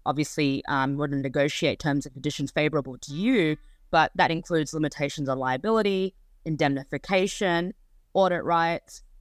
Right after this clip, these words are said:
in addition to what the regulation requires, additional commercial requirements. And then you also wanna, um,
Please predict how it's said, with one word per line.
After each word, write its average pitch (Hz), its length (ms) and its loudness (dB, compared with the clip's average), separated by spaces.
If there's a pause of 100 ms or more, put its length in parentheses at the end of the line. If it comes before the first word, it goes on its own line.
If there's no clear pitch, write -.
(160)
in 269 80 6
addition 247 380 0
to 202 160 2
what 170 200 -2
the 170 60 2
regulation 160 500 0
requires, 139 680 0
additional 170 400 0
commercial 151 640 -4 (360)
requirements. 135 760 0 (300)
And 175 220 2
then 165 340 0 (120)
you 165 220 -2
also 165 300 0
wanna, 151 420 -2
um, 139 380 -2